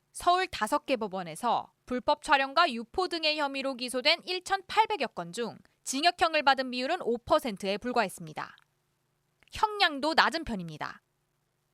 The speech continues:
이천십팔 년도 아동 청소년 대상 음란물 제작으로 입건된 성범죄자는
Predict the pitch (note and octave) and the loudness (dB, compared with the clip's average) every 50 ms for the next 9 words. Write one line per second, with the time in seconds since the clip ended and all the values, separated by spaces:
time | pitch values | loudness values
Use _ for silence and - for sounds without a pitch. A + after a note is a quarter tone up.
0 | _ _ _ - B3 A#3 - D#4+ E4 D4 - - E4 D#4+ D#4 D4 D4+ D4+ F#4+ E4+ | _ _ _ -12 -6 -2 0 0 0 0 0 2 2 4 2 2 2 4 4 4
1 | - F#3+ G#3 A3+ D#4+ E4 F4 - F4+ E4+ E4+ - D#4+ D#4 D4+ D4 C#4+ D4 - F#4 | 6 6 4 4 2 0 -2 -2 -2 -2 -2 -2 -2 0 0 0 2 2 2 2
2 | E4+ A#3+ A#3+ A#3+ B3+ D4+ E4 E4+ E4 D#4 D4+ C#4 A#3+ B3+ A#3+ B3 A#3 A3 A3+ A3+ | 2 0 -2 0 2 2 0 0 0 0 0 2 2 2 4 4 2 2 2 -2
3 | A3 G3+ - - - A3+ A3 G#3+ G#3 G3 G#3+ G#3 G3 A#3 A#3+ A#3 G#3+ G#3+ G3+ G3 | -2 -4 -6 -6 -4 -4 -2 -2 -2 -4 -4 -4 -4 -6 -6 -6 -6 -6 -6 -6
4 | F3+ E3 - D#3 A#2+ D#3 A3 F#3+ B2+ | -6 -6 -8 -8 -8 -8 -8 -10 -10